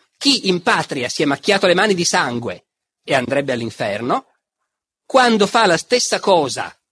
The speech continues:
oltremare, invece, è un eroe.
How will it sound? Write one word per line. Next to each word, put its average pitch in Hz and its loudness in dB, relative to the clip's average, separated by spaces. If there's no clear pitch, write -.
oltremare, 196 0
invece, 220 -2
è 269 -2
un 240 -2
eroe. 92 -8